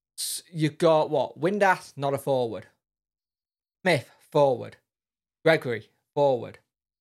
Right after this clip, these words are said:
Patterson, not a forward. Wilkes played most of his career as a winger stroke forward, but not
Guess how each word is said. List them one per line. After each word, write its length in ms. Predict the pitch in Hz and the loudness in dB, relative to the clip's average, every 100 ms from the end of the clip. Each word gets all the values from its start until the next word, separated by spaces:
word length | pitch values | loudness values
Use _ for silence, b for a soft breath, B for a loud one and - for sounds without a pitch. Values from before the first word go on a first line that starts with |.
| _ _ _ - | _ _ _ 0
Patterson, 440 | 175 143 131 107 _ | 0 0 -6 -8 _
not 220 | 127 139 | -4 -2
a 60 | 135 | -2
forward. 520 | - 143 131 113 113 _ _ _ - | 0 0 0 -4 -14 _ _ _ 0
Wilkes 460 | 160 160 - - - _ _ | 2 2 0 -12 -20 _ _
played 240 | 160 160 120 | -2 -2 -2
most 380 | 147 185 196 175 | 0 0 -2 -4
of 80 | |
his 100 | 160 | -4
career 320 | 156 - 160 156 | -6 -2 0 2
as 100 | 147 | 0
a 380 | 147 147 143 - - | -2 -2 -4 -8 -10
winger 380 | 131 156 147 123 | 0 0 0 -8
stroke 520 | - 143 127 - - _ _ _ _ _ - | -4 -4 -4 -8 -20 _ _ _ _ _ 0
forward, 380 | 165 156 131 110 | 4 4 2 -4
but 180 | 147 131 | -6 -6
not 280 | 135 127 | -4 -6